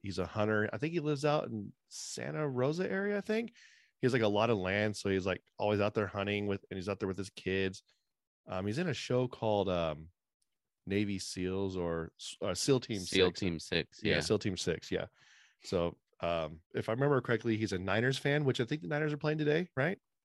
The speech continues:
Speaker 2: They are, so we have to make sure this is over by one thirty.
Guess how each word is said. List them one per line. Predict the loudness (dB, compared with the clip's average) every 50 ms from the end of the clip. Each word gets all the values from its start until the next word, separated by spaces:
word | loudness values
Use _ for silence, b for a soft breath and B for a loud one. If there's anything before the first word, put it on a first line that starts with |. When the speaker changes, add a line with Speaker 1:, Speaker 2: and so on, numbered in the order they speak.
| _ _ _ _ _ _ _ _ _ -8 -8 -8 _ _
Speaker 2:
They | 0 2
are, | 2 2 2 0 -2
so | -4 -6 -4 -4 -2
we | -2 -2 -2
have | -4 -4 -6 -6 -8
to | -6
make | -6 -6 -6 -6
sure | -6 -6 -6
this | -6 -6 -8 -8
is | -8 -4 -2
over | -2 -2 -2 -4
by | -4 -4 -2 -2
one | -2 -2 -4 -4 -4
thirty. | -4 -4 -4 -4 -6 -10